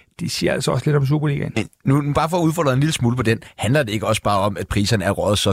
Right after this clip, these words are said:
Speaker 2: gevaldigt meget op? Nu så vi nogle, har vi set nogle fuldstændig vanvittige, øh, beløb blive slynget ud fra den, øh, arabiske liga i løbet af sommeren, blandt andet?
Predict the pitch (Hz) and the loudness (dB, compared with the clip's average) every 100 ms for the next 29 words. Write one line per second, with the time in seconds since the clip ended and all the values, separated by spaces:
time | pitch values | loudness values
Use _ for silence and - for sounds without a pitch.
0 | - 95 82 101 95 95 95 95 104 98 | 0 0 0 0 0 2 2 0 0 0
1 | 107 101 104 101 92 104 101 151 123 117 | 0 2 0 0 0 0 0 0 0 2
2 | 113 107 - 135 - 117 117 98 113 127 | 2 0 0 0 0 0 0 0 0 2
3 | 139 120 107 85 104 95 110 110 117 - | 0 0 0 2 0 2 0 2 0 0
4 | 113 110 101 104 107 85 71 92 92 92 | 2 2 0 -2 0 0 0 0 0 -2
5 | - 110 101 101 104 101 - 107 90 107 | -4 -2 -2 -2 -4 -4 -6 -4 -2 0
6 | 98 92 101 | -2 -4 -4